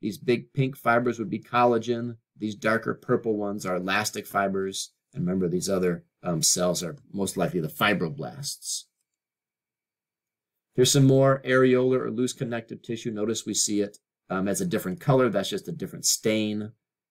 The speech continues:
It's surrounding an artery. This is skeletal muscle. You see the cell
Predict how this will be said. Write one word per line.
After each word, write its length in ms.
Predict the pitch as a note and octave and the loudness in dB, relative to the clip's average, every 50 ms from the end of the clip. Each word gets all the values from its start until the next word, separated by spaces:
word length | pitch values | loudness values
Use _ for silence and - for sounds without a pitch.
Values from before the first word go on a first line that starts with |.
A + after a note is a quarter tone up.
| _ _ | _ _
It's 260 | F#2+ F#2 F2+ - - - | -2 0 0 2 2 2
surrounding 480 | - F#2 F#2 F#2 G2 G2+ F#2+ F2+ E2+ | 2 2 2 2 2 2 0 0 0
an 100 | D#2+ D2+ | -2 -2
artery. 500 | F2 F#2 - F2+ F2+ F2 - - - - - _ _ _ _ _ _ _ _ _ _ _ _ _ _ _ _ _ _ _ _ _ _ _ _ _ _ _ _ _ _ _ _ _ _ _ _ _ _ _ _ _ _ _ _ _ _ _ _ _ _ _ _ _ | 0 0 0 0 -2 -4 -6 -8 -12 -14 -18 _ _ _ _ _ _ _ _ _ _ _ _ _ _ _ _ _ _ _ _ _ _ _ _ _ _ _ _ _ _ _ _ _ _ _ _ _ _ _ _ _ _ _ _ _ _ _ _ _ _ _ _ _
This 180 | B2 A#2+ - | 2 2 4
is 160 | B2 G2+ - - | 4 4 4 2
skeletal 540 | - - - G#2 A2+ B2 B2 - A#2+ G2 | 2 2 0 0 2 0 0 0 0 0
muscle. 400 | F#2+ F#2+ G2 F#2+ - - A#2 B2 | 0 0 0 0 0 0 0 0
You 60 | G#2 F2+ | 0 0
see 160 | - G#2+ G2 | -2 -4 -6
the 120 | F2 F#2 | -6 -4
cell 520 | - - - F#2+ F#2 F#2 F#2 F#2+ G2 - | -6 -4 -2 -2 0 0 -2 -2 -4 -8